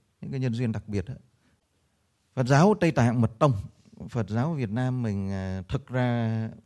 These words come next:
nó là thiền tông. Thì xưa nay vẫn nói vậy, tuy rằng nếu mà phân tích kỹ thì cái chính xác nó khó nhận ra, nhưng mà vẫn là thiền tông là chính. Mà ngày nay á,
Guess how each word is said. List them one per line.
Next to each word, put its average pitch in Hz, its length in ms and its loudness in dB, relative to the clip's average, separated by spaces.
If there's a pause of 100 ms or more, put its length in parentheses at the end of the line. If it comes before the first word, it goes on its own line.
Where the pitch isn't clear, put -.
nó 139 180 -4
là 113 120 -2
thiền 92 280 -2
tông. 110 220 -2 (920)
Thì 92 160 -8
xưa 127 200 0
nay 120 160 2
vẫn 117 200 -6
nói 117 180 -4
vậy, 127 160 -10 (120)
tuy 120 200 -2
rằng 92 340 -2 (540)
nếu 120 220 2
mà 156 80 -2
phân 113 240 -2
tích - 220 -6
kỹ 135 240 0
thì 92 460 0 (600)
cái 135 140 -4
chính 135 160 -2
xác 160 260 -4
nó 143 60 -8
khó 139 200 -6
nhận 117 240 -6
ra, 113 220 0
nhưng 113 180 -2
mà 92 140 -2
vẫn 139 300 -4
là 190 140 2
thiền 98 200 0
tông 107 180 -2
là 92 60 -4
chính. 110 300 -8 (720)
Mà 98 540 0 (1200)
ngày 123 200 4
nay 143 240 8
á, 165 120 2